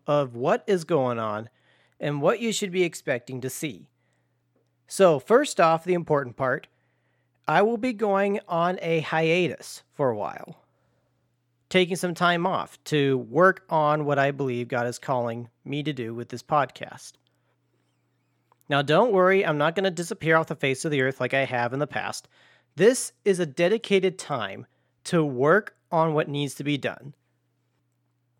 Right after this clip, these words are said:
'cause I honestly believe that God's gonna take this podcast and do amazing things with it.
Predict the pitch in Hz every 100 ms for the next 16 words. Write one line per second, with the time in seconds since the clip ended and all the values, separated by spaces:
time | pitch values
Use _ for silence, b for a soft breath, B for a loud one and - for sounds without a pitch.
0 | - 165 160 156 156 165 233 - 233 180
1 | 135 123 123 131 131 135 147 131 - -
2 | 185 190 170 151 - 139 131 131 120 -
3 | 160 147 160 165 151 139 131 123 120 170
4 | 165 113 101 -